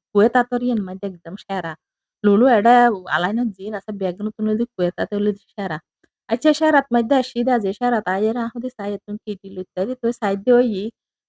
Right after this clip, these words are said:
সেরা হতে হতে হইলে তো বেগুন অদত বেড়া। ওই সানে এটা নিয়ে জিন আছে লুলু,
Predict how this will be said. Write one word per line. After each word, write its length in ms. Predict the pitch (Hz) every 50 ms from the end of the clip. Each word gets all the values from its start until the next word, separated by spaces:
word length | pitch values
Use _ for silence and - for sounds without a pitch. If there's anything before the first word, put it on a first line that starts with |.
| _ _
সেরা 200 | 262 254 240 214 202
হতে 260 | 202 202 202 - 226
হতে 240 | 226 226 220 220 -
হইলে 200 | 233 226 233 233
তো 100 | 220 240 226
বেগুন 420 | 202 196 185 180 185 185 208 208 214
অদত 280 | 214 208 202 208 202 _ _
বেড়া। 340 | 196 196 202 196 190 185 165 - _ _ _ _ _ _ _ _ _ _
ওই 180 | 208 226 233 247 247 226 214 196 190 _ _ _ _ _ _ _ _ _ 175 175 175 _ _ _ _ _ -
সানে 160 | 247 233 233 233
এটা 180 | 214 190 _ 214
নিয়ে 220 | 208 214 214 220 226
জিন 260 | 214 196 196 202 214 214
আছে 220 | 208 208 _ - 220
লুলু, 280 | 214 196 190 190 208